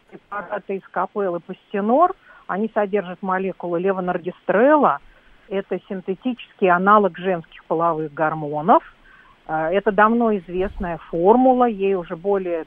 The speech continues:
тридцати пяти лет. Препарат используется и для лечебных целях, а в маленьких дозировках как экстренная контрацепция. Надо сказать, что во всем мире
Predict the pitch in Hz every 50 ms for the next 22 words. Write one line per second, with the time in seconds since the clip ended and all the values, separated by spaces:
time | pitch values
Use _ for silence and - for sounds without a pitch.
0 | _ - 170 165 - _ _ - 220 196 - - 156 - - 156 139 147 170 202
1 | 240 - _ _ - - - - - - 226 220 - 226 220 220 220 214 214 -
2 | 202 _ - - 214 208 202 185 190 190 185 - - 196 180 165 180 175 180 175
3 | 185 - - 294 330 339 320 311 285 - _ _ - 269 262 254 247 240 - -
4 | _ - - - - - - 160 160 180 233 277 330 330 311 277 - 240 185 175
5 | 170 160 160 175 170 180 220 269 302 - - - - - - - 190 214 254 -
6 | 220 220 226 _ _ - 202 202 208 202 190 185 - 202 190 - 202 196 190 185
7 | _ - 151 143 _ _ - - 127 - - - - - - _ _ - 190 220
8 | 220 233 - - 233 226 226 233 226 - - - 226 208 214 214 208 _ - 233
9 | 214 214 214 233 262 311 330 339 330 254 208